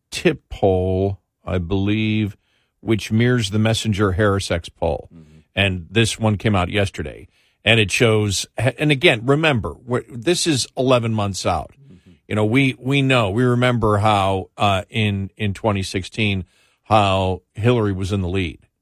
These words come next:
Speaker 2: Yeah.
Speaker 1: And everybody thought this is a shoo-in for Hillary and everything else. And then with about three weeks left, everything, the movement started. But if you look at the pattern that's starting to develop now, and again, it's the infancy of the pattern,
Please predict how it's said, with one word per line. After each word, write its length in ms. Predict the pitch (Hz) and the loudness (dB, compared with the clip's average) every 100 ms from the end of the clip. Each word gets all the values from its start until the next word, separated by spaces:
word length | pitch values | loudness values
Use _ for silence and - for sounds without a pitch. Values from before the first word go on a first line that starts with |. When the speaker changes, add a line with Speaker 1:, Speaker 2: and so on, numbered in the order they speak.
| _ - | _ -20
Speaker 2:
Yeah. 140 | 87 - | -18 -6
Speaker 1:
And 140 | 101 | -2
everybody 340 | 110 104 104 92 | 0 0 0 0
thought 280 | 101 95 85 | 2 0 0
this 220 | 104 - | -4 -4
is 100 | 90 | -12
a 60 | |
shoo-in 400 | 87 - 107 98 | -8 -2 0 -2
for 160 | 87 87 | -4 -4
Hillary 420 | 85 110 107 104 | 0 0 0 -2
and 100 | 95 | -2
everything 300 | 95 92 92 | -2 -4 -2
else. 280 | 101 98 - | -2 -2 -4
And 80 | 95 | -6
then 100 | 98 | -4
with 240 | 92 - _ _ _ _ | -6 -10 _ _ _ _
about 140 | 104 98 | 0 2
three 220 | - 110 | 0 -2
weeks 340 | 101 90 - - - | -2 -6 -10 -14 -4
left, 480 | 120 123 92 - _ | 2 2 2 -8 _
everything, 400 | 131 110 101 98 | -2 -2 -2 -4
the 80 | - | 0
movement 380 | 113 110 95 87 | 0 0 -2 -6
started. 500 | - 95 80 - - _ _ _ _ - | -4 -4 -4 -10 -20 _ _ _ _ -6
But 400 | 104 120 110 104 _ | 2 4 4 -2 _
if 240 | 127 123 123 | 0 0 2
you 100 | 113 | 2
look 340 | 120 143 - - | 2 2 0 -4
at 180 | 117 | -2
the 80 | - | -2
pattern 600 | 92 - 156 156 151 110 | -6 0 2 4 2 -2
that's 180 | 98 90 | -4 -6
starting 400 | - 107 95 95 | -2 0 0 -4
to 140 | - 101 | -4 -2
develop 580 | 101 92 95 92 90 | 0 0 0 0 -6
now, 300 | 101 95 90 | -6 -4 -2
and 80 | 135 | 0
again, 380 | 165 143 190 120 | -2 2 2 2
it's 180 | 101 - | -2 -6
the 140 | 120 - | -6 0
infancy 600 | 214 170 120 101 110 101 | 0 0 -2 -2 -2 -2
of 100 | 92 | -4
the 80 | |
pattern, 500 | 90 110 120 90 - | -6 0 0 0 -6